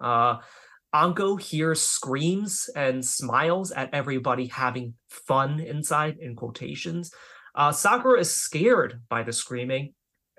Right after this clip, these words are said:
but Naruto says he has to pee. Uh,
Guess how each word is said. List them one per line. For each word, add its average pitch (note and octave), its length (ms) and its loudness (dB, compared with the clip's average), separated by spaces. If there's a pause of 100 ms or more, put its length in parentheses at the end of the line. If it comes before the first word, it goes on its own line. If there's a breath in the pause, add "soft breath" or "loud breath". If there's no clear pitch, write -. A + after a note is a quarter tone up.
but B2 220 0
Naruto F#3+ 880 2 (160)
says D#3 360 0
he D3+ 160 -4
has C3 280 -4
to C3 140 -8
pee. - 640 -10 (640)
Uh, C3+ 480 2